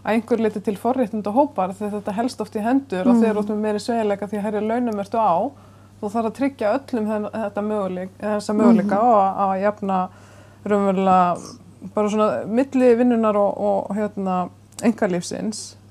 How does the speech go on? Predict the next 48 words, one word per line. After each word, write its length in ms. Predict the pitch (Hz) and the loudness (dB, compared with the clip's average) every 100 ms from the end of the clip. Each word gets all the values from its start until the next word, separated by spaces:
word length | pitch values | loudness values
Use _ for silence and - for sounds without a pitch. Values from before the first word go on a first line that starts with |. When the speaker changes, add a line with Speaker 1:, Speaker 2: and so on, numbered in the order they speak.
| - | -6
Speaker 1:
Eh, 320 | 185 175 175 | -2 -2 -2
það 140 | 208 | -2
þarf 100 | 214 | -2
að 40 | 214 | 0
minnka 200 | 220 220 | 0 2
álagið 360 | 220 208 202 190 | 4 4 4 2
á 20 | 247 | -2
öllum 440 | - 170 165 240 - - - - - - | -6 -8 -6 -6 -8 -18 -20 -20 -20 -4
og 300 | 196 202 - - | 0 0 0 0
í 120 | 233 | 2
þessum 280 | 277 277 247 | 4 2 2
störfum 640 | - - - 247 302 262 214 | -2 -8 0 4 6 4 2
líka 380 | 302 - - | -2 -2 -4
sem 140 | 180 190 | -2 -4
að 60 | 190 | -2
gleymist 340 | 214 233 214 | -2 -2 -4
kannski 260 | 202 202 185 | -6 -6 -6
hvað 380 | - 196 180 - - - - | 0 2 0 -4 -20 -20 -6
oft 280 | - 220 - | -4 -4 -2
í 120 | 220 | 0
þessari 240 | 208 196 | 2 2
umræðu 420 | 220 262 170 165 - - | 4 4 4 2 -2 -2
er 340 | 180 214 226 - - | 2 2 2 -2 -6
þetta 220 | 214 202 | -4 -2
tilfinningaálag. 720 | 196 330 - 175 151 - - 175 - - - - | 0 0 0 -4 -4 -6 -8 -12 -18 -20 -20 0
Speaker 2:
Mm. 380 | 254 233 214 220 - - - - - - | 4 6 4 -2 -8 -20 -20 -20 -18 -2
Speaker 1:
Þú, 80 | 233 - | -2 2
þú 140 | 233 | 4
ert 280 | 208 277 - | 4 2 -4
ekki 140 | 285 233 | -4 -2
að 20 | 240 | 0
sinna 260 | 285 254 | 2 2
einhverju 200 | 208 208 | 0 0
vélrænu, 420 | 214 240 190 165 180 | 2 2 0 -4 -6
þú 120 | 196 | -4
ert 160 | 233 - | -4 -4
að 60 | 220 | -4
sinna 360 | 254 254 226 | -2 -2 -4
fólki 500 | 196 254 240 220 208 | 0 4 4 4 -2
Speaker 2:
Mm. 60 | 190 | -10
Speaker 1:
og 100 | 196 | -2
þá 120 | 226 214 | 4 4
Speaker 2:
Mm. 80 | |
Speaker 1:
þarftu 400 | 208 247 - - 220 | 4 -2 -6 -4 0
auðvitað 340 | 208 208 190 | 0 0 -2
að 140 | 214 196 | -2 -2
gefa 440 | 240 254 240 214 | 0 2 2 0
af 160 | 233 | 0